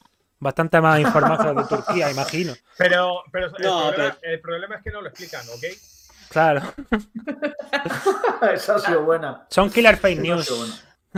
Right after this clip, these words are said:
Speaker 4: No, pero de todas fo-, de todas formas, lo, lo rentable o no rentable,
Speaker 3: Ya no nos
Speaker 4: se
Speaker 3: interesa,
Speaker 4: puede,
Speaker 3: nosotros,
Speaker 4: es,
Speaker 3: a
Speaker 4: es,
Speaker 3: nosotros,
Speaker 4: es
Speaker 3: a
Speaker 4: relativo,
Speaker 3: nosotros
Speaker 4: es relativo según lo que vayan invirtiendo ellos,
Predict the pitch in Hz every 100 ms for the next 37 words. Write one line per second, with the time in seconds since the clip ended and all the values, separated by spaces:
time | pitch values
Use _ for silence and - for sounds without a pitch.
0 | 180 _ - - 151 147 139 139 165 170
1 | 180 160 170 190 185 180 202 202 - 165
2 | 151 156 156 147 143 151 208 208 170 160
3 | 147 165 185 185 - _ - - _ _
4 | _ - - 117 - _ _ - 185 208
5 | 226 170 147 170 196 196 190 226 180 180
6 | 190 233 214 214 214 190 196 214 226 190
7 | 214 196 214 214 190 175 175 190 165 143
8 | 139 120 123 147